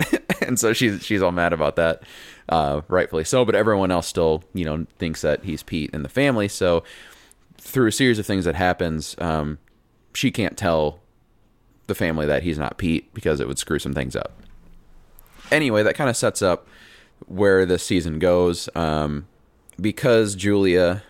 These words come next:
uh, wants, you know, st-, wants to get back at,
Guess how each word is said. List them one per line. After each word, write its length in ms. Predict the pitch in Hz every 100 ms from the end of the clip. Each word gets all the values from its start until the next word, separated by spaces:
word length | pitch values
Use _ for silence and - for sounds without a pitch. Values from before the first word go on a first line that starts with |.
| -
uh, 240 | 85 82 82
wants, 540 | 85 85 - - - _
you 160 | - 98
know, 140 | 82
st-, 280 | 80 - - - -
wants 220 | 107 -
to 80 | 90
get 180 | 95
back 280 | 82 92 90
at, 200 | 87 82